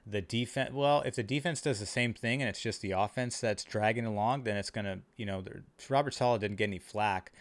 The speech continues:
you know, even though they gave up twenty-four points.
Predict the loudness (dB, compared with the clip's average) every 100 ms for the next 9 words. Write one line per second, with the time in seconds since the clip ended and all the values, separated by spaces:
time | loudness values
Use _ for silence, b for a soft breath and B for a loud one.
0 | b b -6 -4 -2 -2 0 2 2 2
1 | 0 0 -2 -2 -6 -4 -6 -4 -2 -2
2 | -2